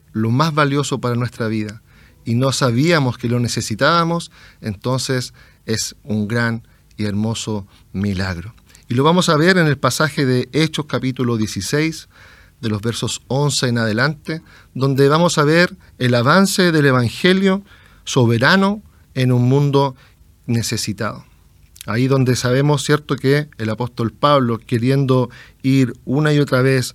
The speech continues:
hacia la provincia de Asia y luego hacia el norte a Bitinia, el Espíritu Santo se lo prohíbe y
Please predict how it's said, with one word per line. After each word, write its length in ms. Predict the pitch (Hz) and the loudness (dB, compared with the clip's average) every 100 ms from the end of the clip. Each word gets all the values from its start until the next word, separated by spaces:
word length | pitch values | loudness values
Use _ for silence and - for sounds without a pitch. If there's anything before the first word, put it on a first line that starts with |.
| - - _ | -16 -20 _
hacia 560 | 120 113 127 117 117 - - | -6 -4 -2 -2 -4 -8 -12
la 140 | 113 113 | -8 -4
provincia 480 | 113 127 139 139 | -2 -2 0 0
de 180 | 120 113 | 0 2
Asia 460 | 123 131 151 139 135 - - | 0 0 0 0 -2 -12 -8
y 100 | 113 | -2
luego 240 | 120 127 | 0 0
hacia 180 | 120 120 | 0 -2
el 120 | 110 | -2
norte 360 | 120 143 143 123 | 0 0 0 -4
a 20 | |
Bitinia, 600 | 113 104 139 156 160 151 - - - | -2 -2 -2 0 -2 -4 -10 -14 -6
el 120 | 117 | -4
Espíritu 400 | 104 135 139 131 | -2 -2 -2 -2
Santo 600 | - 139 147 151 135 135 - _ 123 120 | -2 -2 -2 -2 -2 -2 -12 _ -4 -4
se 160 | - | -2
lo 160 | 120 120 | 0 0
prohíbe 640 | 120 117 135 180 185 185 - - _ - | 2 2 2 2 2 0 -6 -20 _ -6
y 400 | 123 135 139 | -2 -2 -4